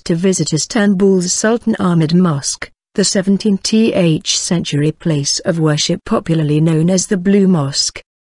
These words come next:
He is also due to sign a joint declaration with Patriarch Bartholomew I, the leader of three hundred million Orthodox Christians,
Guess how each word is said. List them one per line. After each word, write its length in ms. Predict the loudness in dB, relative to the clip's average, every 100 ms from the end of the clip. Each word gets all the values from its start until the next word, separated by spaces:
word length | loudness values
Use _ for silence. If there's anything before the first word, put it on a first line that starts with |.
| _
He 160 | 2
is 160 | 2 2
also 420 | 2 0 0 -2
due 220 | 0 0 0
to 120 | 0
sign 380 | -2 0 0 0
a 20 |
joint 380 | 0 0 0 0
declaration 760 | -2 0 0 2 0 0 0
with 180 | -2 -2
Patriarch 600 | -2 -2 0 -2 -2 -2
Bartholomew 680 | -2 -2 0 0 2 2 0
I, 240 | 0 -4 -6 _ _ _
the 80 | 0
leader 300 | 2 2 0
of 120 | -2
three 400 | -8 -6 0 2
hundred 420 | 2 2 2 2 2
million 460 | 2 2 0 0
Orthodox 560 | 0 0 -2 -2 -4 -10
Christians, 640 | -4 -4 -2 -2 -2 -4